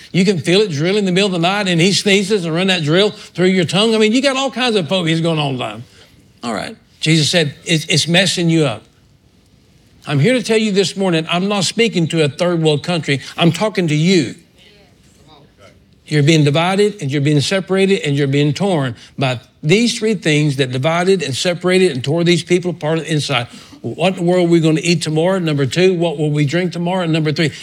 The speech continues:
what will we, clothes will we wear? And all three of these are referred to as man's basic needs. That's it. So what about tomorrow? Well, what about it? What can I do about it?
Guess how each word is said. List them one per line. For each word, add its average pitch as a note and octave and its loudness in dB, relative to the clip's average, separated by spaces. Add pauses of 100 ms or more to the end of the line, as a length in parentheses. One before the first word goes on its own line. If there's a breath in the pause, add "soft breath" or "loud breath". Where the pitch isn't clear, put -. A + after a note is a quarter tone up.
(260 loud breath)
what E3+ 0
will E3 2
we, D#3+ 2
clothes F3 0
will F3+ 0
we F#3 4
wear? C#3+ 2 (280 loud breath)
And D3 2
all A3+ 0
three G#3 0
of E3+ 0
these D#3 0
are C#3+ -2
referred D#3 -2
to D#3 0
as B2 -2
man's E3+ 0
basic D#3 -2
needs. B2+ -2 (300)
That's - -4
it. D4 -10 (2000)
So - -2
what F3 2
about F#3 0
tomorrow? F3+ -4
Well, D#3+ 2
what G3 0
about B3+ -2
it? - -6
What D3 -2
can F#3 -2
I F#3 -2
do A3 0
about C3 -6
it? - -14